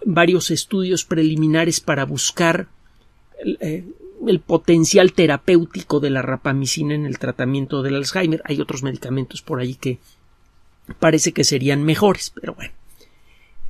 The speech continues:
Existen muchísimos ejemplos, incluso con los medicamentos más comunes, el ácido acetil salicílico,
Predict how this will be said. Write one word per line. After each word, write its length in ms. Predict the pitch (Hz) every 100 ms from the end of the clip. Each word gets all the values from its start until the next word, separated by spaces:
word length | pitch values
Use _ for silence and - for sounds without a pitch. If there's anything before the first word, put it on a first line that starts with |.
| - - - - - - -
Existen 440 | 185 - 247 226 202
muchísimos 720 | 190 - 160 - - 147 135
ejemplos, 480 | 143 151 170 - -
incluso 340 | 143 170 170
con 140 | 156 135
los 100 | 127
medicamentos 640 | 135 131 143 156 156 123
más 200 | 151 139
comunes, 500 | 165 170 208 196 180
el 100 | 156
ácido 280 | 156 160 143
acetil 440 | 131 139 - 151
salicílico, 800 | 135 156 175 - 220 208 185 196